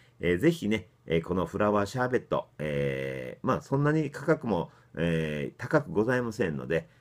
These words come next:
えー、自分にも、また、えー、お子さんにも、えー、お母様にも、お父様にも、また、もちろんですね、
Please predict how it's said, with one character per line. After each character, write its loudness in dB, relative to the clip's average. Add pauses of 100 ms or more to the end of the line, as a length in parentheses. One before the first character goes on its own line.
(140)
え 0
ー、 -20
自 -2
分 4
に 0
も、 -4
ま -2
た、 4 (180)
え 2
ー、 -2
お -2
子 -6
さ -2
ん 2
に 2
も、 2
え -2
ー、 -6
お -4
母 2
様 0
に -2
も、 -6
お -2
父 6
様 2
に 0
も、 -6 (320)
ま 0
た、 4 (220)
も 0
ち -4
ろ 2
ん 2
で -2
す -8
ね、 2